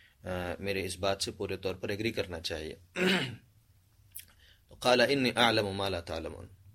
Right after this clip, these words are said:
یہ حاکمانہ جواب ہے اللہ کا کہ مجھے ان باتوں کا علم ہے جن کا تم کو نہیں ہے۔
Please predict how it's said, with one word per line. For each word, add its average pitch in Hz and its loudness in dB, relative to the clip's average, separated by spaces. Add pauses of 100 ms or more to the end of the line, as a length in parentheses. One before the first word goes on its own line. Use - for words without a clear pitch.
(300)
یہ 101 0 (460)
حاکمانہ 104 -2
جواب 90 -2
ہے 90 -6
اللہ 78 -8
کا - -12 (140)
کہ 147 -12
مجھے 120 -2
ان 120 0
باتوں 104 0
کا 95 0
علم 110 0
ہے 127 -2
جن 107 -6
کا 107 -6
تم 90 -10
کو 90 -10
نہیں 98 -4
ہے۔ 90 -16